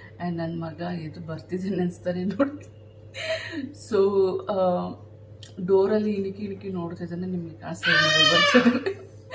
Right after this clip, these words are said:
So, yes, uh, welcome back to my channel. ಇವತ್ತು ನಾನು ಅಡುಗೆ ಇನ್ನೂ ಸ್ಪೆಷಲ್ ಏನೂ ಮಾಡ್ತಾ ಇಲ್ಲ. ಇವತ್ತು ನಾನು ಮಾಡ್ತಿರೋದು just ಅವರೆಕಾಳು ಉಪ್ಪಿಟ್ಟು ಮಾಡ್ತಾ ಇದ್ದೀನಿ. ಸ್ವಲ್ಪ ತರಕಾರಿ ಆ್ಯಡ್ ಮಾಡಿ ಮಾಡ್ತಾ ಇದ್ದೀನಿ. And, ಆ,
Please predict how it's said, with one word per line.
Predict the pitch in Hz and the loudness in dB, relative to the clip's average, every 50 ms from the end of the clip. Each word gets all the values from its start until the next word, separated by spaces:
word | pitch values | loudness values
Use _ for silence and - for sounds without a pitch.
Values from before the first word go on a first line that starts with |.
| 679 640 587 523 - - - - - - - - - - - | -2 -2 -2 -2 -6 -10 -14 -16 -16 -16 -16 -18 -12 -4 0
So, | 311 277 277 262 247 240 | 2 2 4 6 8 8
yes, | 240 240 247 233 | 8 8 6 4
uh, | 196 - 208 196 185 185 185 202 | 2 8 12 12 12 12 12 10
welcome | 202 - 214 214 208 | 4 0 -4 -2 2
back | 202 214 277 - - | 4 4 4 4 2
to | 330 302 285 | 0 0 2
my | 226 214 214 - 226 | 2 0 0 -2 -2
channel. | 202 202 202 202 202 202 208 214 208 - - - - - - - - - - | -2 -2 -2 -4 -4 -4 -6 -6 -8 -10 -14 -18 -20 -20 -20 -20 -18 -8 -6
ಇವತ್ತು | 220 233 262 277 285 294 - 262 247 247 240 240 - - - 208 | -4 0 2 0 0 0 -2 0 0 0 0 -2 -6 -12 -12 -8
ನಾನು | 208 196 196 185 | -4 -2 -2 0
ಅಡುಗೆ | 180 180 180 196 | 0 -2 -2 -4
ಇನ್ನೂ | 202 196 190 185 190 | -4 -4 -4 -4 -6
ಸ್ಪೆಷಲ್ | - - - 175 - - 180 175 170 | -8 -8 -10 -10 -8 -6 -6 -6 -6
ಏನೂ | 165 165 170 | -6 -6 -8
ಮಾಡ್ತಾ | 165 156 147 147 143 - - | -8 -8 -8 -10 -10 -10 -10
ಇಲ್ಲ. | - 165 | -10 -8
ಇವತ್ತು | 160 151 147 156 - 180 170 | -8 -8 -8 -8 -10 -10 -12
ನಾನು | 160 160 165 165 147 | -12 -12 -12 -10 -10
ಮಾಡ್ತಿರೋದು | 147 151 143 - - - - 135 143 156 160 | -10 -10 -10 -12 -14 -14 -14 -12 -10 -10 -10
just | 156 - 175 180 - - - - - - - | -8 -8 -8 -8 -10 -12 -18 -20 -18 -14 -12
ಅವರೆಕಾಳು | 170 160 165 170 165 - 165 165 160 151 | -10 -10 -8 -10 -10 -10 -10 -10 -8 -10
ಉಪ್ಪಿಟ್ಟು | - - 180 185 180 190 | -10 -10 -10 -10 -8 -8
ಮಾಡ್ತಾ | 165 147 - - - 117 | -8 -10 -10 -10 -12 -14
ಇದ್ದೀನಿ. | 131 - 143 - - | -10 -8 -6 -6 0
ಸ್ವಲ್ಪ | 277 - - - - - | 2 2 2 4 0 -2
ತರಕಾರಿ | - 208 185 185 - 175 - - - | -2 -2 -2 -2 -2 -4 -6 -6 -6
ಆ್ಯಡ್ | 165 160 147 151 - | -8 -10 -10 -12 -12
ಮಾಡಿ | - - - - - | -12 -12 -12 -12 -12
ಮಾಡ್ತಾ | - 143 147 - - 151 | -12 -12 -12 -12 -12 -12
ಇದ್ದೀನಿ. | 143 147 147 160 185 262 - - - - - - - - - - - - - - - - - - 214 208 208 208 | -10 -10 -10 -8 -8 -8 -10 -10 -16 -18 -18 -18 -18 -18 -20 -18 -20 -20 -20 -20 -20 -16 -6 -2 0 0 0 2
And, | 214 214 208 196 202 | 2 0 0 0 2
ಆ, | 196 196 196 190 190 190 190 190 | 2 4 4 4 2 2 0 -4